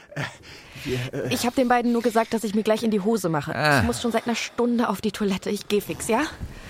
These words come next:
Speaker 3: Du gehst nirgendwo hin, ehe Nikolai hier ist.
Speaker 2: Mann, was soll denn das? Hast du Angst, dass ich mich selbst im Klo runterspüle und verschwunden bin, oder was?
Speaker 3: <laughs> Setz dich.
Speaker 2: Ich mach mir wirklich gleich in die Hose.
Speaker 3: Oh.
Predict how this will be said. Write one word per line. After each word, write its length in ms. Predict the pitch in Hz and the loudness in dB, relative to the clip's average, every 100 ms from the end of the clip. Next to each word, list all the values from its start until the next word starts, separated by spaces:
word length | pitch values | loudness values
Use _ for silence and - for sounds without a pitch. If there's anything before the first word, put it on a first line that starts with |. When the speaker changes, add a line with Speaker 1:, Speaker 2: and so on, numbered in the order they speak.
| - - - - - - - - - - - | -16 -16 -18 -20 -20 -18 -18 -20 -20 -16 2
Speaker 3:
Du 140 | 175 | 4
gehst 320 | 156 180 - 147 | 6 4 4 4
nirgendwo 560 | 170 190 160 120 127 | 4 4 2 4 4
hin, 260 | 104 110 101 73 - - | 6 4 2 -2 -8 -2
ehe 200 | 113 110 | 4 4
Nikolai 540 | 107 110 117 107 113 101 | 4 4 4 6 6 4
hier 240 | 107 101 | 2 0
ist. 220 | 90 - - | -2 -8 -6
Speaker 2:
Mann, 240 | 190 220 285 | 0 2 2
was 160 | 247 | 2
soll 220 | 240 269 302 | 2 4 4
denn 160 | 254 | 4
das? 400 | 196 165 - - | 2 0 -6 -14
Hast 220 | - 240 - | -2 0 4
du 40 | |
Angst, 200 | 247 285 | 2 2
dass 100 | 254 | -2
ich 80 | 254 | 0
mich 120 | 226 | 2
selbst 280 | 240 285 247 | 2 2 0
im 80 | - | -2
Klo 300 | 190 196 302 | 0 2 4
runterspüle 680 | 339 311 294 - 311 320 | 4 4 2 2 4 4
und 140 | 294 262 | 2 2
verschwunden 640 | 240 - 180 226 349 359 | -2 -2 0 2 2 2
bin, 160 | 381 381 | 4 4
oder 240 | 214 175 | 4 6
was? 340 | 165 147 - _ _ - - | 4 4 -2 _ _ -20 -20
Speaker 3:
<laughs> 320 | - - - | -20 -20 -4
Setz 400 | - 160 - - | 4 6 6 4
dich. 500 | 127 107 - - - | 6 6 4 -6 -6
Speaker 2:
Ich 180 | 185 - | -8 -4
mach 220 | 196 - | -6 0
mir 180 | 220 185 | -2 2
wirklich 380 | 233 220 208 - | 0 2 0 2
gleich 280 | 190 208 - | 0 2 0
in 100 | 190 | 0
die 140 | 202 | 0
Hose. 280 | 185 202 160 | 2 6 8
Speaker 3:
Oh. 800 | 127 104 90 80 78 76 73 73 | 8 8 6 6 6 4 2 -2